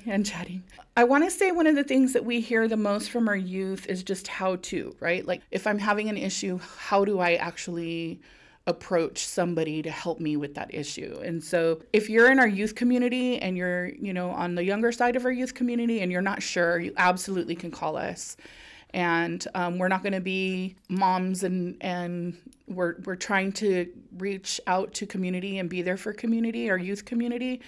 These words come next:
in a respectful way. And, um, we're there to help guide, but we're not here to boss you around like your aunties or <laughs> your, or your, or your mom and dad might,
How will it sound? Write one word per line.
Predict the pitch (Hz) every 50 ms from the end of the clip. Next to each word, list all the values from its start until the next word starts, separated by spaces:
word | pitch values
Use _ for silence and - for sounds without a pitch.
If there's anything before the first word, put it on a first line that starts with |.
| - - - - - - - - - _ -
in | - 190 185 185
a | 180 170
respectful | 165 175 185 180 - - - 202 185 - - - 196 190 175
way. | 175 175 165 - - - - - 214 226 233 233 - _ _ _ _ -
And, | - 180 175 170 170 170 170 170 180 175 170 190 185 - - -
um, | - 175 175 170 - - - - 180 185
we're | 185 196 202 196
there | 190 190 185
to | 185 190
help | 175 175 185 170 - -
guide, | - - 160 151 151 160 180 202 226 262 262 262 - - _ _ _ _ - - - - _ _
but | - 190 185
we're | 165 185
not | 180 170 160 - - - _ _ -
here | - - - - 175 165 165 165
to | - - - - 180 165 156 156 156 156 160 - _ _ - _ -
boss | - 156 - - -
you | 170 175
around | 160 160 160 156 151 151 151 156 156
like | 160 147 147 - -
your | 151 143 143 -
aunties | - 165 151 156 151 - - 147 165 160 160
or | 156 147
<laughs> |
your, | 151 160 165 175 - 220 220 214 - 370 330 277 - - - - - 330 330 - -
or | 190 180 170
your, | 165 160 160 156 151 156 156 151 -
or | - 175
your | 165 160
mom | 165 175 156 156 160
and | 156 151
dad | 151 156 147 143 147
might, | 151 120 117 104 - -